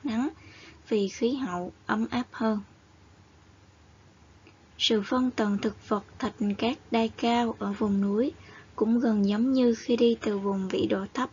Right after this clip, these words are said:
lên vùng vĩ độ cao. Ví dụ như là ở độ cao thấp từ không đến một ngàn mét thì khí hậu nó, ờ, ấm áp, cho nên là nó hình thành nên,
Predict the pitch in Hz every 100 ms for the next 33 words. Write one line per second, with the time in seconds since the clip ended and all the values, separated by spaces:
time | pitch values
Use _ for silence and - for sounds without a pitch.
0 | - - 226 220 214 208 190 190 202 196
1 | 180 - 214 220 208 - - - - -
2 | - - - - 269 240 202 202 220 214
3 | 202 - 208 202 185 - 226 226 226 226
4 | - - - - - 320 - - - -
5 | - 202 - 233 226 226 233 247 226 214
6 | 208 202 196 220 330 - - 202 190 196
7 | - 240 262 190 180 190 208 220 262 320
8 | - - - - 214 202 214 233 233 262
9 | 320 - - 226 220 208 196 208 247 208
10 | 196 233 202 196 202 220 226